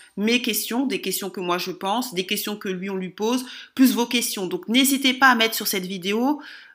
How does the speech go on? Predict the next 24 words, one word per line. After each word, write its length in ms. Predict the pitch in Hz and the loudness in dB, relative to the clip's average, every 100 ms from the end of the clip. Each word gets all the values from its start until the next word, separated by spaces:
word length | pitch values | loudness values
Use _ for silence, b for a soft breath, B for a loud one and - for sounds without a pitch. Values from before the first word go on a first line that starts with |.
| - | 0
euh, 380 | 165 165 165 151 | 2 4 2 2
les 240 | 208 247 | 4 2
questions 720 | 254 214 - 247 262 269 269 - | 2 0 0 4 6 4 0 -2
que 320 | 240 240 - | 2 2 0
vous 280 | 180 214 214 | -4 -6 -4
souhaitez 680 | - - 220 214 240 254 254 | -4 -2 -2 -2 2 4 4
aborder. 640 | 202 196 185 180 190 247 277 | 6 4 4 0 4 6 6
Comme 160 | 226 | 2
ça, 140 | 185 226 | 2 2
moi, 120 | 220 | 2
je 60 | 208 | 0
vais 60 | |
lui 80 | 196 | -4
poser 300 | 180 190 220 | -4 -2 -2
sur 140 | - 208 | -2 -2
le 100 | 196 | -4
podcast. 480 | 208 - 180 - B B B - | -4 -4 -6 -6 B B B 0
Si 200 | - 302 | 8 8
vous 160 | 247 | 8
êtes 140 | 269 262 | 4 4
intéressé 560 | 254 254 240 240 262 | 4 2 0 0 -2
par 160 | 254 202 | 0 2
la 140 | 190 | 2
conférence, 800 | 190 220 - 220 208 208 - - | 0 -6 -6 -4 -2 -4 -4 -6